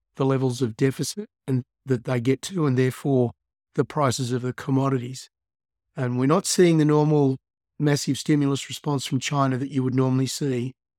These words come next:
And as a consequence, um, you know, markets just don't know what to make of it. And there is a possibility that we haven't seen the worst of the market response to that yet,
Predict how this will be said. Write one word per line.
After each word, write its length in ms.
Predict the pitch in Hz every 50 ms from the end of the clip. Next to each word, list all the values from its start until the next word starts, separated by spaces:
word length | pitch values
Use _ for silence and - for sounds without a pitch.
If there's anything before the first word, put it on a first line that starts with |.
| _ _ _ _ _ _ _ _ _ -
And 340 | 147 135 131 131 127 127 123 -
as 160 | - 127 113 127
a 40 |
consequence, 840 | - - - 156 139 - - - - 156 143 131 123 - - - - -
um, 480 | - 135 131 127 127 127 127 127 127 135 - _ _ _ _ _ _ _ _ _ _
you 100 | - 135
know, 80 | 131 123
markets 380 | 123 135 151 156 - 143 -
just 160 | - 139 127 -
don't 160 | 170 160 156
know 100 | 139 139
what 160 | 135 139 -
to 100 | - -
make 280 | 127 135 139 156 151 -
of 80 | 147 139
it. 60 | - _ _ _ _ _ _ _ _
And 440 | - 139 127 127 123 123 123 127 135 - _ _ _ _ _ _ _ _ _ _ _ _ _ _ _ _ _ _ _ _ _ _ _
there 160 | - 135 139 139
is 100 | 127 -
a 60 | 123
possibility 640 | - 165 156 - - 139 135 170 196 190 143 131 131
that 120 | 123 143
we 140 | 139 151 131
haven't 280 | 123 131 127 127 135 135
seen 600 | - - - 160 151 147 143 135 131 127 123 127 - _ _ _ _ _ _ _ -
the 80 | 156
worst 500 | 143 139 135 139 135 135 131 - - - _ _
of 200 | - 147 127 113
the 80 | 131 127
market 340 | 123 127 131 131 - - -
response 540 | - 123 - - - - 139 135 135 - -
to 140 | - - 147
that 240 | 135 131 131 -
yet, 380 | - 131 131 131 123 127 - -